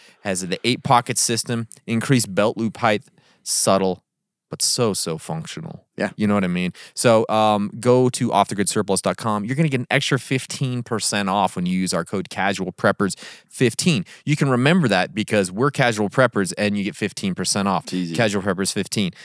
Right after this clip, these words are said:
Speaker 1: Uh, off the grid surplus dot com. Go check 'em out.
Speaker 2: Seriously. I
Speaker 1: Yeah.
Speaker 2: use their, like, their pants to just do everyday work around the house.
Speaker 1: Sure.
Speaker 2: 'Cause I know I can, um, get down in the garden, not worry
Speaker 1: Sure.
Speaker 2: about 'em getting dirty, and,
Speaker 1: Yeah.
Speaker 2: like,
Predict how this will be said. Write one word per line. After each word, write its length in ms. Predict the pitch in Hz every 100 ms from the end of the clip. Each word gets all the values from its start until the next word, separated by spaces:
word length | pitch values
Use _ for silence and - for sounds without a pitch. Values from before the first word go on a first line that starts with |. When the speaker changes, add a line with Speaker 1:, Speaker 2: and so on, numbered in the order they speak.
| - -
Speaker 1:
Uh, 220 | 101 95 -
off 160 | 135 131
the 60 |
grid 160 | 127 110
surplus 300 | 120 104 98
dot 140 | 101 92
com. 260 | 101 90 - _
Go 120 | 101
check 180 | 92 82
'em 100 | 82
out. 120 | 64 - _ -
Speaker 2:
Seriously. 500 | 113 101 - 90 - -
I 60 | 135
Speaker 1:
Yeah. 120 | 180
Speaker 2:
use 180 | 120 101
their, 180 | 107 90
like, 220 | 92 85
their 140 | 101
pants 640 | 95 - 117 120 113 - - -
to 80 | 117
just 180 | 110 107
do 200 | 110 101
everyday 280 | 98 98 92
work 300 | 98 92 92
around 160 | 90
the 80 | 71
house. 320 | 85 78 -
Speaker 1:
Sure. 320 | - 127 139 -
Speaker 2:
'Cause 100 | 139
I 20 |
know 140 | 135 131
I 60 |
can, 260 | 110 95 90 - - _ -
um, 380 | 104 92 82 - -
get 100 | 87
down 220 | 107 127 123
in 40 |
the 40 | 104
garden, 460 | 120 127 123 120
not 180 | 113 90
worry 220 | 110 110
Speaker 1:
Sure. 100 | 120
Speaker 2:
about 80 | 117
'em 60 | 107
getting 220 | 104 90
dirty, 380 | 107 107 110 110
and, 80 | 104
Speaker 1:
Yeah. 160 | 98
Speaker 2:
like, 260 | 92 82